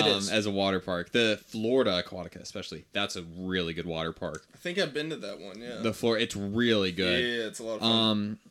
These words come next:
Speaker 1: there's, I don't know if it's so much the water parks as a whole as some of the certain attractions at the water parks. Saint Louis Six Flags has, uh,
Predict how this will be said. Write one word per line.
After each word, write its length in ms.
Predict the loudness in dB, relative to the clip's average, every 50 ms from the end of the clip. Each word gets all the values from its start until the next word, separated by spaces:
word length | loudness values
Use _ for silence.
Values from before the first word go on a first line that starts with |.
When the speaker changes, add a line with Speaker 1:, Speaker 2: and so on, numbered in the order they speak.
| -20 -20 -20 _ _
Speaker 1:
there's, 840 | -10 -2 0 2 2 4 4 4 4 4 4 2 0 -2 -4 -6 -8 -12 -20 -20 _ _ _ _ -20 -20 -18 _ -4
I 60 | -2
don't 100 | 0 2 6
know 80 | 6 4
if 100 | 4 4
it's 140 | 0 0 2
so 100 | 2 4
much 200 | 4 2 2 2
the 60 | 2
water 220 | 4 4 4 2
parks 300 | 2 2 0 0 0 0
as 100 | -2 0
a 80 | 0 0
whole 320 | 0 2 2 4 4 4
as 80 | 4 2
some 200 | 0 -2 0 -2
of 100 | -2 0
the 240 | 0 0 0 0 -2
certain 300 | -4 -2 -2 -2 -2 -2
attractions 560 | -6 -6 -4 -4 -4 -4 -4 -4 -4 -2 -2
at 100 | -2 -2
the 60 | -2
water 240 | -2 0 0 0 0
parks. 480 | 0 2 2 2 2 0 -2 -10 -12 -14 _ _ _ _ _ _ _ _ _ _ -12
Saint 420 | -8 -4 2 2 4 4 4 0 0 2
Louis 260 | 4 4 4 4 4 2
Six 380 | -2 0 0 -2 -2 -2 -6 -4
Flags 480 | -2 0 0 2 0 0 -2 -6 -6 -2
has, 400 | 0 0 2 2 0 -2 -4 -4
uh, 420 | -2 0 0 0 0 0 -2 -4